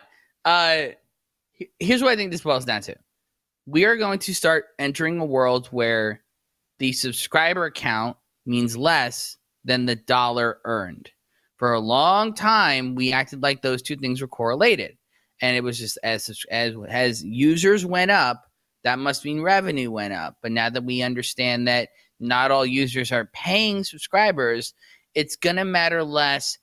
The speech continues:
how many active users there are and more about how many active paying subscribers there are. As long as the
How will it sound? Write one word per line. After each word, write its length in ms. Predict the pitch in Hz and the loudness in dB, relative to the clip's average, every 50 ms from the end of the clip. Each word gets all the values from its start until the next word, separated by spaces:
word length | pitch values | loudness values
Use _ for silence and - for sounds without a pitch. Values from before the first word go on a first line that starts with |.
| _ _ _ | _ _ _
how 180 | - - 139 143 | -4 -2 -2 0
many 300 | 147 151 147 151 151 127 | 0 0 -2 -2 -2 0
active 480 | 139 143 143 139 - - 143 127 123 | 0 0 0 0 -2 -4 -4 -4 -4
users 580 | 123 131 151 180 208 220 208 - 202 180 175 - | -6 -6 -2 2 2 2 4 4 2 2 2 2
there 200 | - 147 139 135 | 2 2 4 4
are 380 | 123 120 113 113 110 117 139 - _ _ _ _ _ - | 4 4 4 4 2 2 0 -2 _ _ _ _ _ -4
and 140 | 131 131 | -4 -2
more 280 | 127 127 127 139 143 147 | 0 2 4 4 4 4
about 300 | 143 131 135 131 135 120 | 2 2 0 0 0 -2
how 140 | 123 127 123 | -6 -6 -6
many 300 | 123 123 127 131 135 - | -4 -4 -4 -4 -4 -4
active 400 | - 123 120 117 - - 123 123 - _ | -2 -2 -2 -2 -4 -6 -8 -8 -8 _
paying 460 | - - 123 120 120 123 123 120 110 | -8 -4 -2 0 0 0 0 -2 -4
subscribers 1000 | - - 113 - - - - - 143 147 156 151 147 131 120 117 110 101 98 101 | -6 -10 -10 -10 -10 -6 -2 0 2 2 2 0 0 -2 -4 -4 -4 -4 -4 -4
there 200 | 110 113 110 98 | -2 -2 0 0
are. 180 | 104 110 107 98 | 0 -2 -2 -4
As 140 | 95 - | -4 -4
long 160 | 123 127 127 127 | -4 -2 -2 -4
as 100 | 117 - | -4 -6
the 100 | - | -8